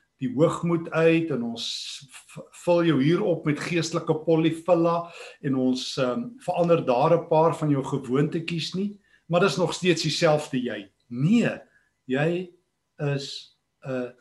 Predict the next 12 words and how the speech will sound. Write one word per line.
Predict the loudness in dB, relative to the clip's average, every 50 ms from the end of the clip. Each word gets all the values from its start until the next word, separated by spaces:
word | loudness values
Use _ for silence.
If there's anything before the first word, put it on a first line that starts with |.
| _ _ _ _ -18
splinternuwe | -16 -16 -16 -16 -10 _ 0 2 2 2 2 0 -4 -6 -8 -8 -6 -8 -10 -10 -12 -12 -14 -16 -16 -20 _ _ _ _ _ _ _ _ _
mens, | -16 -16 -14 -14 -14 -16 -16 -18 -18 -20 -20 -20 -20 -20 -20 -20 -20 _ _ _ _ _ _ _ _
van | _ -10 -10 -10 -12 -16 -10 -2
kop | 0 0 0 0 -2 -8 -16 -20 _ _ _ _ _ _ -4
tot | -4 -4 -4 -6 -10 -6
tone. | -4 -4 -2 -4 -6 -8 -12 -16 -20 _ _ _ _ _ _ _
In | -6 -6 -4
Johannes | -4 -2 -2 0 0 -2 -2 -4
se | -6 -8 -4 0
taal, | 2 4 4 4 2 0 -2 -8 -16 _ _ _ _ _ _ _ _ _ _ -4
weergebore. | -2 0 2 4 4 4 2 2 0 -4 -12 -20 _ _ _ _ -20 -12 -8 -8 -8 -6 -6 -6 -6 -6 -6 -8 -10 -14 -16 -20 _ _ _ _ _ _ _ _ _ _ _ _
In | -10 -10